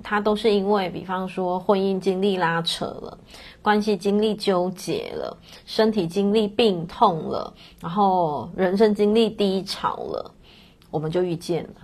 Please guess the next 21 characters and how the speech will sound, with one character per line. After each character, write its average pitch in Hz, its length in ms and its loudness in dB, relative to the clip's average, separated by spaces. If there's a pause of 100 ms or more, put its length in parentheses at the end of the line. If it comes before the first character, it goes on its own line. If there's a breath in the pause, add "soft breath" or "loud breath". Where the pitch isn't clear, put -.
(280 loud breath)
原 180 200 0
因 208 80 4
是 220 120 4
什 214 120 0
么？ - 240 -8
他 277 140 -10
开 330 120 2
始 254 140 0
想 208 200 2
要 247 100 6
向 254 420 2
内， 262 300 2 (400 loud breath)
他 - 140 -18
开 320 120 0
始 247 120 0
想 190 220 0
要 254 200 6
寻 208 420 2
求 165 680 0
一 214 100 -2
个， 170 480 2